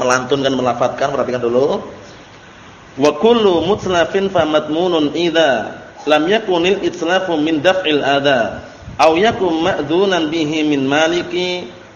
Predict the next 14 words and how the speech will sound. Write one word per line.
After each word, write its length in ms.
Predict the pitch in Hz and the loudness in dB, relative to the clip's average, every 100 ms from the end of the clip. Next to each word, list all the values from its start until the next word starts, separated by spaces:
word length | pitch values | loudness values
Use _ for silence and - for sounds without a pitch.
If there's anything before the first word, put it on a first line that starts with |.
| - | 0
aw 240 | 156 151 | 2 4
rabbina 800 | 185 208 156 165 156 180 180 127 | 4 2 -2 -4 0 0 0 -2
dzil 240 | 160 151 143 | -2 0 0
maliki 560 | 143 175 175 147 151 | 0 -2 -2 -4 -4
khairi 400 | 139 151 147 139 | -2 0 0 0
maliki." 640 | 131 120 135 147 151 127 107 - - - - - - - - - | 0 0 0 -2 -2 -2 -4 -10 -18 -20 -20 -20 -20 -20 -12 -4
Syahidnya, 720 | - 165 165 165 190 214 240 - - - - - - - - - - - - - - | 0 2 0 0 -2 -2 -6 -16 -20 -20 -20 -20 -20 -20 -20 -14 -14 -14 -20 -20 -2
pembahasan 480 | 160 160 156 165 156 | 0 4 2 2 -4
kita 160 | 165 160 | -2 -2
sekarang 320 | 156 151 156 | -2 -2 -2
ini 160 | 175 | -2
adalah 160 | 160 170 | -2 0
pembahasan 480 | 165 139 135 143 151 | 0 2 2 0 -2
seputar 400 | 151 143 151 | -2 0 0